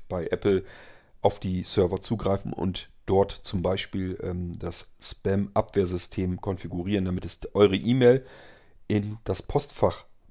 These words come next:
bei Apple zustellt. Das können wir nicht machen, weil wir keinen technischen Zugriff haben. Das kann niemand,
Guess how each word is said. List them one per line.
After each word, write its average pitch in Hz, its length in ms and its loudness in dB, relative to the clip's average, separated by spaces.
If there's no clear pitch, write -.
bei 98 140 -2
Apple - 240 -4
zustellt. - 600 -12
Das - 180 -12
können 104 220 0
wir 95 80 -4
nicht 101 180 -6
machen, - 300 -2
weil 85 280 -8
wir 87 120 -6
keinen 90 260 -6
technischen 95 380 -8
Zugriff 117 320 -8
haben. 90 120 -4
Das 87 140 -8
kann 117 200 4
niemand, 117 460 4